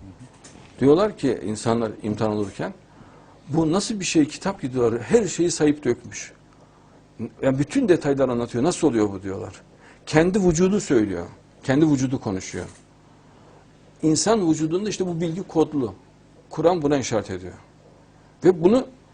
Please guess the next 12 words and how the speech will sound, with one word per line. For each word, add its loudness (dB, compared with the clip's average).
e, 4
sadece 4
anlatmıyor, 0
fiilen -4
ispatı 2
mümkün. 2
Yani 4
hipnoz 2
yapan 2
herkes 0
bunu 0
bilir. -8